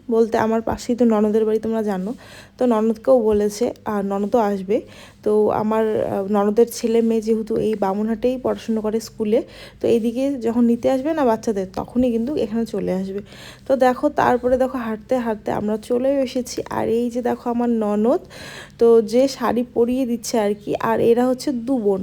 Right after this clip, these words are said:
একদম যমজ দু বোন, ওই এক ঘন্টার মনে হয় ছোটো বড়ো। তো যাই হোক, আর এ-, মানে এদের বয়স আর আমার বয়স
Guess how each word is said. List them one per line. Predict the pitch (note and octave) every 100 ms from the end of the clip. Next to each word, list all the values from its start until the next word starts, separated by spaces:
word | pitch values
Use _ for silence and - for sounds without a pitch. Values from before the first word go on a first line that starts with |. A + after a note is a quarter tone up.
| F#3+
একদম | - A3 A#3 A#3
যমজ | G#3 G3 A#3 A#3+
দু | G3+
বোন, | G3 A3+ F#4 - G3+
ওই | G3+ G3 -
এক | - G#3 -
ঘন্টার | A3+ G#3 A3
মনে | G#3+ G#3
হয় | G#3+
ছোটো | G#3+ G#3 G#3
বড়ো। | G3 A3 A#3+ - - - -
তো | -
যাই | B3+ C4
হোক, | C#4+
আর | - A#3
এ-, | - - B3 A#3
মানে | G#3+ G#3+
এদের | B3 C#4+
বয়স | B3 G#3+ A#3 A#3+
আর |
আমার | B3 G#3 G#3+
বয়স | G#3 G#3+ A3+